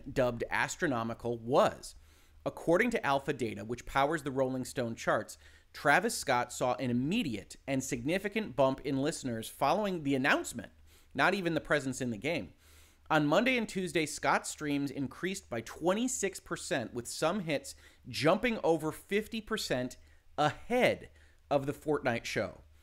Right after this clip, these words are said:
As this author says, "The kids really love that game." They really do. There's a lot to love in Fortnite, and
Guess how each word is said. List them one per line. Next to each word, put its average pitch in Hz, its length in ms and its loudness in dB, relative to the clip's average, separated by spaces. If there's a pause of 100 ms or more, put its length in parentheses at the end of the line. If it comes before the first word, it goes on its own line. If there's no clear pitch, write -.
(140)
As 120 140 -8
this 143 160 -2
author 135 340 4
says, 123 340 0
"The 120 100 -2
kids 180 500 2
really 165 400 2
love 131 280 2
that 131 180 2
game." 113 180 -2 (320)
They 233 80 4
really 277 240 4
do. 220 280 2 (220)
There's 214 140 -2
a 262 40 2
lot 269 200 6
to 220 80 -4
love 208 220 8
in 139 120 2
Fortnite, 113 600 -4
and 135 320 2